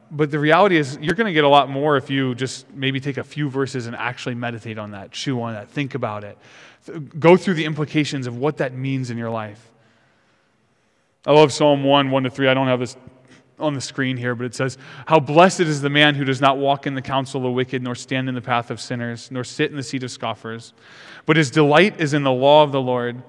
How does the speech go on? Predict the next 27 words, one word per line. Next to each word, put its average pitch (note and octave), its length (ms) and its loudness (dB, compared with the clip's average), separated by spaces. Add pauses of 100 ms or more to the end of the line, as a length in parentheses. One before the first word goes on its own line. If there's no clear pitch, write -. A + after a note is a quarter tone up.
(320)
and D3+ 140 0
in F#3 140 2
his F3 220 0
law D3 200 4
he C#3 160 0
meditates C#3 800 0
day C#3 340 0
and C3 140 -6
night. A#2 320 -8 (1040)
He D3+ 100 -2
will C#3+ 60 4
be D#3 160 6
like D3 160 6
a C#3 40 -4
tree C3+ 460 -2 (280)
firmly F3 400 4
planted D3 380 -2
by C3+ 120 0
streams C#3 460 -6
of A#2+ 100 -8
water, A2+ 420 -2 (220)
which C3+ 240 -4
yields D3+ 320 2
fruit E3 340 0
in D3 80 -8
its B2+ 160 -10
season, A#2 540 -8